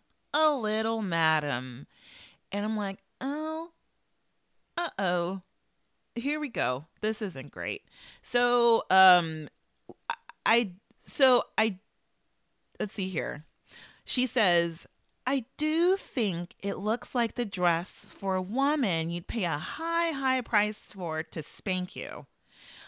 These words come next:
Um, and I just, I just kinda thought at this moment, because I, I was gonna write about what we were looking at 'cause I wanted to describe this dress.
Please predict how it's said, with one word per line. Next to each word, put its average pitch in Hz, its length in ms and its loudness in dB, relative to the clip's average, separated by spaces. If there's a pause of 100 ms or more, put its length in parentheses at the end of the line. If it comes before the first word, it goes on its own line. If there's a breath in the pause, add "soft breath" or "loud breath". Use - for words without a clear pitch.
(160 soft breath)
Um, 160 440 4 (180)
and 220 440 2 (200)
I 523 200 6
just, - 240 2 (100)
I 494 100 4
just 480 140 2
kinda 262 200 0
thought 180 420 4
at 208 140 0
this 202 140 -6
moment, 175 220 -2
because 262 280 -2 (320 loud breath)
I, 285 400 6 (260)
I 233 80 4
was 277 100 0
gonna 285 160 -4
write 240 340 0
about 175 520 0 (220)
what 190 220 0
we 190 120 -2
were 170 120 0
looking 156 360 -2
at 247 200 4
'cause 180 120 -4
I 165 60 0
wanted 160 220 -2
to 151 60 -6
describe 147 640 -2
this 151 200 -8
dress. 143 460 -6